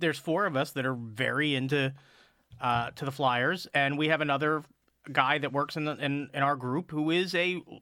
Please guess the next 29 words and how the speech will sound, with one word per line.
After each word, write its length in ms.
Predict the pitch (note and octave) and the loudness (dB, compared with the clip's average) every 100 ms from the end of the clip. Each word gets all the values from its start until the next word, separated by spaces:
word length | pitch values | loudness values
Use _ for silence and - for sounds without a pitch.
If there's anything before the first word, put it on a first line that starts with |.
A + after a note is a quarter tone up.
| _ - | _ -12
rabid 560 | C3+ C#3 C3 C#3+ E3 | 0 2 4 2 -2
Caps 340 | - F#3 C4 - | 0 0 0 -2
fan, 360 | C3+ A2 F#2 - | -6 -6 -8 -4
and 460 | D3 C#3+ C#3+ C#3+ - _ _ _ _ | 2 2 2 0 -6 _ _ _ _
it 180 | - A3 | -2 0
is 440 | G#3+ G#3 G#3+ - - _ | 2 2 0 -4 -12 _
the 220 | E3+ D3 F#3 | -4 0 2
most 340 | F3+ A3 - | 2 2 0
intense 640 | G3+ E3+ G3 G3+ F3+ - - - | -2 0 0 0 -2 -8 -10 -12
that 200 | D3+ D#3+ | 0 2
any 200 | D#3+ F3 | 2 2
of 100 | F3 | 0
us 160 | E3+ D#3+ | 0 0
get 320 | D#3 G3+ E3+ | 0 2 0
is 180 | B2+ A#2 | -2 -4
when 420 | B2+ B2+ C3 B2 | -2 0 -2 -2
the 100 | C3+ | -4
Flyers 340 | C#3 B2+ C3 D3 | -4 -2 0 -2
are 60 | |
gonna 100 | D3+ | -4
play 140 | D#3 F3+ | -4 -6
the 60 | |
Capitals, 560 | F3 F#3+ C4 C3 A2 A#2 | -2 -2 -2 -4 -6 -8
and 180 | B2+ C3 - - | -10 -10 -14 -4
it's 160 | G3+ A3 | 0 2
a 60 | |
lot 240 | C#4 C4+ C#4+ | 4 4 4
of 80 | C#4 | 4
fun. 420 | C#4 F4+ - | 2 2 0